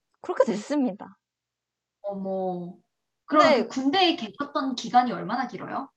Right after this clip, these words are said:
Speaker 2: 이 년
Speaker 1: 그게
Speaker 2: 내
Speaker 1: 한
Speaker 2: 안에.
Speaker 1: 일 년 반이에요. 그러니까 이 년 만났는데
Speaker 2: <gasps>
Speaker 1: 일 년 반을 군대를
Speaker 2: 헐.
Speaker 1: 기다린 거죠.
Speaker 2: 어머.
Speaker 1: 이 년 넘게
Speaker 2: 어.
Speaker 1: 만나도 사실 좀 많이, 많은 시간을 보내기가 어렵긴 했었어요.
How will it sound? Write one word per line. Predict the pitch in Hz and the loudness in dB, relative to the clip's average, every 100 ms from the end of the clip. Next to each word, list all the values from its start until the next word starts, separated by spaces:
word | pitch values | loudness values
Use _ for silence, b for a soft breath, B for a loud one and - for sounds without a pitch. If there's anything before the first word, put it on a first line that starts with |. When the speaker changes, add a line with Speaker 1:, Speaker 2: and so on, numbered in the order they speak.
| - | -12
Speaker 2:
이 | 214 | -2
년 | 226 294 | 2 2
Speaker 1:
그게 | 339 370 | 4 4
Speaker 2:
내 | |
Speaker 1:
한 | 381 330 269 226 | 4 2 2 0
Speaker 2:
안에. | 196 185 | -4 -4
Speaker 1:
일 | 196 392 | -2 2
년 | 427 269 | 2 2
반이에요. | - 202 220 233 175 151 147 | -2 0 0 0 -4 -6 -6
그러니까 | 233 226 | -4 -2
이 | - 254 | 2 2
년 | 349 | 2
만났는데 | 180 196 269 208 220 269 294 196 | 0 0 0 0 -2 -2 2 0
Speaker 2:
<gasps> | - - | -2 -12
Speaker 1:
일 | 285 | -2
년 | 415 339 | 0 0
반을 | 277 240 247 | 2 2 2
군대를 | 233 233 - | 2 2 2
Speaker 2:
헐. | |
Speaker 1:
기다린 | 202 190 185 | 2 0 -2
거죠. | 175 151 190 202 _ _ _ _ _ _ _ _ _ _ - | -8 -12 -16 -20 _ _ _ _ _ _ _ _ _ _ -4
Speaker 2:
어머. | 370 247 214 226 _ _ - | 2 2 2 -8 _ _ -4
Speaker 1:
이 | 220 | 0
년 | 330 | 0
넘게 | 220 208 240 247 185 | 0 -2 -2 2 0
Speaker 2:
어. | 208 240 240 233 | 2 2 4 4
Speaker 1:
만나도 | 320 | 0
사실 | 339 339 302 247 | -6 -4 2 2
좀 | 240 196 | 0 0
많이, | 185 202 233 226 226 220 208 202 196 185 180 165 | 0 0 -2 0 -2 -2 -4 -4 -6 -8 -8 -8
많은 | 160 175 208 226 | -2 -2 0 -4
시간을 | 330 302 262 | -2 -2 -4
보내기가 | 214 214 196 - | -4 -6 -6 -4
어렵긴 | - 196 214 240 | 0 0 -2 -4
했었어요. | 277 - - | -6 -8 -12